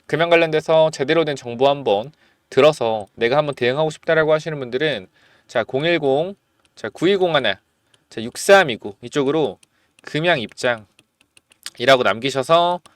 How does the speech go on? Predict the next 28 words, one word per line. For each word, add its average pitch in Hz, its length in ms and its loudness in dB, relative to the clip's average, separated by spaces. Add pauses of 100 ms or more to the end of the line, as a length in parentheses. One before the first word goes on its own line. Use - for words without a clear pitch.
(120)
텔레그램방 175 600 2 (260)
들어오시면 127 520 0
됩니다. 117 420 -8 (340)
지금 160 600 0
거의 135 260 2
이제 131 160 2
다 139 560 6
이제 117 480 0 (200)
들여보내드리면 127 720 0
천 185 160 -4
명 196 180 4
정도 175 200 0
되는데, 101 600 -2 (400)
제가 135 580 4 (380)
분명하게 151 500 2
천 220 200 -4
명 214 160 -2
넘어가면 110 720 0 (240)
더 120 160 0
받을 113 240 -4
수가 120 320 -6
없을 - 480 -6
수도 - 180 -10
있다고 107 260 -2
말씀을 98 340 -4
드렸어요. 101 480 -12
그렇기 113 180 -12
때문에 113 460 -6